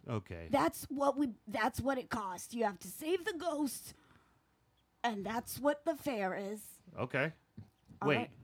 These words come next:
Speaker 1: you said that it was free.
Speaker 2: I said
Speaker 1: Now
Speaker 2: it
Speaker 1: there's all these fucking
Speaker 2: it's fr-
Speaker 1: bullshit strings attached?
Speaker 2: Well, y-, you know, I've, it's money
Speaker 1: Save
Speaker 2: free.
Speaker 1: a
Speaker 2: It's
Speaker 1: ghost.
Speaker 2: money free.
Speaker 1: Okay.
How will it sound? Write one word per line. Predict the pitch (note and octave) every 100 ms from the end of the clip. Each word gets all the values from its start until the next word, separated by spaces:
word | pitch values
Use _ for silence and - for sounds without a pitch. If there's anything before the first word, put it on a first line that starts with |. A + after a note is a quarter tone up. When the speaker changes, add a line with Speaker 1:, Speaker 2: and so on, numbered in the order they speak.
| G#3
Speaker 1:
you | A#3+ C4+
said | - A3+ D#3 A#2+
that | C3 C3
it | A2+
was | G#2+ - -
free. | D3 G#2 F#2
Speaker 2:
I | G#4+ G#4+ D#4
said | A#4 G#4
Speaker 1:
Now | A3
Speaker 2:
it |
Speaker 1:
there's | A#3 A#3
all | A#3+
these | G#3 E3
fucking | - - C4+ G#3+ G3+
Speaker 2:
it's | - D3
fr- | E3
Speaker 1:
bullshit | G#3+ A3+ A#3 G3 -
strings | - G#3 A#3+ G#3+
attached? | B3 C#4+ C4+ C#4 -
Speaker 2:
Well, | G#4 A#4 A4+ G4 C#4+ - F4+
y-, | E4+ - D#4
you | C#4+ F4+
know, | E4+ C4 A3+ A#3+ D4+ A#3+ D4+
I've, | C#4+ C4+
it's | A#3+ - -
money | G#3 B3 D#4 F4+
Speaker 1:
Save | E4 E3+ C4
Speaker 2:
free. |
Speaker 1:
a | G3+ -
Speaker 2:
It's | D#4+ -
Speaker 1:
ghost. | A2+ F4
Speaker 2:
money | F4+ F#4+ F4+ C4+
free. | - A#3 G3 D#3+ C#3+ -
Speaker 1:
Okay. | B2+ B2 C3 G2+ G2+